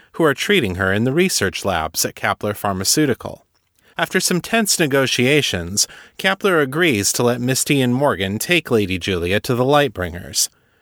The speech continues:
In exchange, Misty has agreed not to invoke the right of Weregild against House Kapler,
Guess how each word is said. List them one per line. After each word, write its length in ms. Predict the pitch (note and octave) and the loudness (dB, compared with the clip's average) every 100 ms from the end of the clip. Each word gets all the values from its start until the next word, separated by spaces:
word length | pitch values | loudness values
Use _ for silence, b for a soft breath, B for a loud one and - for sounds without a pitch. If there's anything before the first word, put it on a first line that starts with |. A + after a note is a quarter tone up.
| _ _ | _ _
In 140 | D3+ C#3+ | 0 0
exchange, 680 | - - F#3 G2+ G2 - - b b - | 0 0 0 0 -2 -6 -8 b b -2
Misty 380 | G3 - F#3+ | 0 2 2
has 160 | D3+ C3+ | 2 2
agreed 400 | C3+ C3 C3+ B2 | 2 2 2 0
not 340 | C#3+ F#3+ G2+ - | 0 0 -2 -6
to 120 | B2 | -2
invoke 440 | A2 G#2+ A2+ - | 0 2 0 0
the 100 | A#2+ | -2
right 260 | A2 B2+ B2 | 2 2 2
of 160 | A2 | -2
Weregild 680 | G#2+ D#3 E3 C3 G2 G2 - | 0 0 0 -2 -6 -6 -8
against 420 | G#2 A#2+ A#2 - | -4 -2 0 -2
House 280 | - G#2+ - | -2 0 0
Kapler, 600 | - D3 D3+ - F#2 - | -2 -2 -2 -4 -10 -10